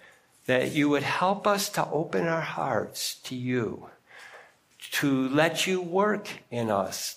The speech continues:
to make us more like yourself.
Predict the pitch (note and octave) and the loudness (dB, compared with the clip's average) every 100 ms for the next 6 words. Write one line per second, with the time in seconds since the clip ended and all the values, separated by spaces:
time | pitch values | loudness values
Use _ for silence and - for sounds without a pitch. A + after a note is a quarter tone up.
0 | - A#2+ A#2+ C#3+ D3 A2+ - - - - | -4 0 2 0 0 0 0 -2 -6 -8
1 | A2+ A2 C3 D3+ C#3 C#3 B2+ B2 - - | -6 -2 0 0 0 2 2 0 -6 -16
2 | - A2 G#2 G#2+ - A#2 G2+ - - - | -14 -4 -4 0 -2 -2 -4 -6 -10 -12